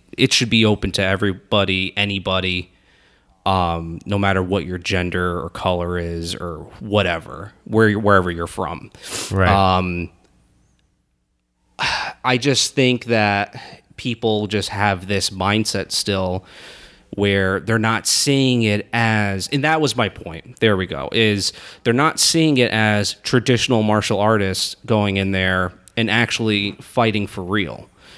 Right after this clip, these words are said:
Speaker 1: You know, uh, they're just seeing brawling. Whereas you and I can look at these guys and it's like, "Oh, we can actually see the techniques being used." Whereas somebody who's new to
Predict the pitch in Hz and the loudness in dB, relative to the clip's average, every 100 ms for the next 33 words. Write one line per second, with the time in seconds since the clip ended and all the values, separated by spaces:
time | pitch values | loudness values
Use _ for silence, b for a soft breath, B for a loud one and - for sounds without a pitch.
0 | B - 95 92 90 62 - - - 73 | B 0 2 4 2 0 -6 -4 0 0
1 | - - - - - - - 127 110 104 | -2 -6 -14 -18 -20 -18 -6 0 0 2
2 | 104 - 127 113 104 98 95 90 _ _ | 0 2 2 2 2 0 -4 -8 _ _
3 | _ _ - 113 101 95 90 80 - 104 | _ _ -2 2 2 2 -2 -10 -16 -18
4 | b b b b 110 107 104 101 135 123 | b b b b 2 4 2 2 2 2
5 | 117 135 131 113 104 104 101 - - _ | 2 2 0 -2 0 -2 -2 -6 -18 _
6 | - 101 - 110 101 95 107 95 92 92 | -4 -4 -4 -4 -4 -2 0 2 0 -2
7 | 90 95 98 98 - 123 120 117 - 127 | -6 -10 -10 -10 -2 2 4 4 2 0
8 | 117 - 104 110 104 - 101 117 117 - | 0 -2 -4 -6 -6 -6 -4 -2 -4 -4
9 | 104 95 92 92 90 - 101 101 95 - | -4 -4 -4 -4 -4 -4 -2 -2 0 2
10 | 120 110 104 104 107 98 110 123 117 - | 2 4 2 2 0 0 2 2 0 2
11 | 104 95 92 | 2 2 -4